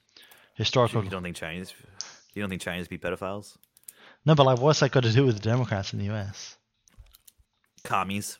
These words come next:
Speaker 1: The trichomes.
Speaker 2: Fucking trichomes, dude. I don't know.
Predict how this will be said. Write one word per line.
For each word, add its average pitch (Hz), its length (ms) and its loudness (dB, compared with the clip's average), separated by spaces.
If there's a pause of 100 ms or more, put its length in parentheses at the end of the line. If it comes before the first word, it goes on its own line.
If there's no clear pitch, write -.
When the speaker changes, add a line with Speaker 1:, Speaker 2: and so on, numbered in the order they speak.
(460)
Speaker 1:
The - 80 -10
trichomes. 101 840 -2 (500)
Speaker 2:
Fucking - 280 -12
trichomes, 87 600 -12
dude. 90 240 -8
I 82 80 -6
don't 62 100 -14
know. 50 60 -20